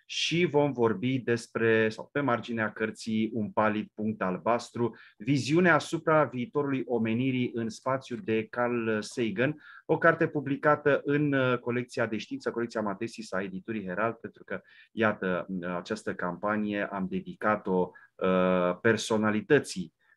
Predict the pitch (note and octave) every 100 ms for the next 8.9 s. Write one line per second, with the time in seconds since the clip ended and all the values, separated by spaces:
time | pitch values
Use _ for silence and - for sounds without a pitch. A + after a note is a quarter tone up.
0 | _ - F2+ F#2 F#2 F2+ F2 F2 F2 -
1 | F3 G3+ C#3+ F#2 - - _ G2 F#2+ F#2+
2 | G2 F#2+ F#2+ F#2 F#2 F#2+ F#2 G2 F2 -
3 | G#2+ G2+ F#2+ - G#2+ G#2 - - - F#2+
4 | F#2 - G#2+ G2+ G2 F#2+ F#2 F#2+ F#2 F2+
5 | F2 D#2+ D#2+ - - - G2+ D#2+ - _
6 | _ _ _ _ _ _ - G3+ G3 -
7 | - _ _ _ _ _ _ _ _ -
8 | _ G2+ G#2+ G#2+ G#2+ G#2+ G#2+ G#2 G#2